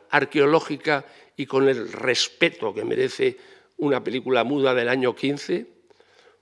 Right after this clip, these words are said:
¿O el espectador de hoy, como son ustedes, la puede valorar como espectador de hoy, al margen del paso del tiempo, porque sigue teniendo valores expresivos, narrativos,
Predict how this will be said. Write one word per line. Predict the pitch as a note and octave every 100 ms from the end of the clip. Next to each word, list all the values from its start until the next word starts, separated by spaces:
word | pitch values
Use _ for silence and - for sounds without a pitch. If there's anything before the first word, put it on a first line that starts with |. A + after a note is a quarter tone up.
| _
¿O | - C#3+
el |
espectador | B2 - B2 A#2 A#2+ C#3+ B2+
de | D3
hoy, | D#3+
como | G2+ G#2+
son | - C#3+
ustedes, | C#3+ - D#3 D3+ F#3+ - _ _ _ _ _ _ _ _ _ _ _ _ _ -
la | D#3 E3+
puede | - A3+ A3
valorar | G3 F3+ E3+ E3+ G3+
como | - F3 C3+
espectador | - C#3+ - B2 C3 E3 E3
de | D3+
hoy, | D#3+ A#3+ B3+ _ _ _ _ _
al | - C3
margen | B2+ E3+ E3 D#3+
del | C#3+
paso | - C#3 C#3+
del | C#3 C3
tiempo, | C#3+ D3 D#3+ D#3+ - - -
porque | D#3+ C#3+ E3
sigue | - B3 G3+ D3
teniendo | A#2 B2+ A#2+ A2+ G#2+ - - _
valores | - C#3 C#3+ D#3+ B2 - -
expresivos, | D3 - C#3+ C3 F3+ A#2+ C2+ - _ _ _ _
narrativos, | B2 C#3 B2+ B2 D3+ D#3 F#2+ - -